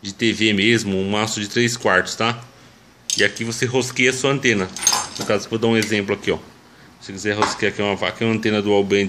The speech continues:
nossa aqui, ó. Você rosqueia aqui, você tem uma antena pro seu P Y dual band. Ou se você desejar, ó, dá uma olhadinha aqui, ó. Já tem um caso montado aqui, ó. Uma antena pra P Y, pra P X, né?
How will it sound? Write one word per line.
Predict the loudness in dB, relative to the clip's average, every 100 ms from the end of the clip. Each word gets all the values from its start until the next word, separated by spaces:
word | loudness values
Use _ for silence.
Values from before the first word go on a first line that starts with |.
| 0
nossa | 0 0 -2
aqui, | -6 0 0
ó. | 0 -4 -16 -20
Você | -12 -6
rosqueia | -4 -2 -4 0 0
aqui, | 2 -2
você | 0 -2
tem | 0 2
uma | 2
antena | 2 2 2
pro | 2
seu | 0
P | 2
Y | 4 2 0 0 0
dual | 2 4 4
band. | 4 2 2 -2 -6 -10 -20 -20 -20 -8 0
Ou | 2
se | 2
você | 0 2
desejar, | 2 4 2 4 4 4 2
ó, | -2 -6
dá | -4
uma |
olhadinha | -4 -4 -6
aqui, | -6 -8
ó. | -8 -14 -20 -16
Já | -8
tem | -4
um | -2
caso | 0 0 0
montado | 0 0 0 -2 -2
aqui, | -4 -4
ó. | -4 -10 -20 -8
Uma | -8
antena | -2 -2 -2
pra | -2
P | -4 0
Y, | 0 0 -4 -14 -14 -6
pra | 0 0
P | 0 0
X, | 2 0 0
né? | -2 -4